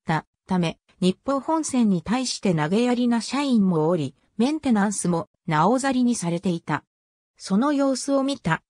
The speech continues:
水戸岡は、デザインという整理が必要と考え、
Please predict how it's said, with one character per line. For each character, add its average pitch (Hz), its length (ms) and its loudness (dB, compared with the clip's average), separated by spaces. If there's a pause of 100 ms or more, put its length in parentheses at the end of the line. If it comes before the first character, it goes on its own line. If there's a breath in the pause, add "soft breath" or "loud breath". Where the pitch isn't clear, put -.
(160)
水 175 160 -2
戸 269 140 0
岡 233 240 -2
は、 196 240 0 (240)
デ 190 100 2
ザ 277 160 0
イ 320 180 0
ン 247 60 0
と 208 160 0
い 202 100 2
う 196 60 0
整 220 220 0
理 175 140 -2
が 151 200 -4 (240)
必 - 280 -6
要 320 200 2
と 254 160 -2
考 214 380 0
え、 185 240 0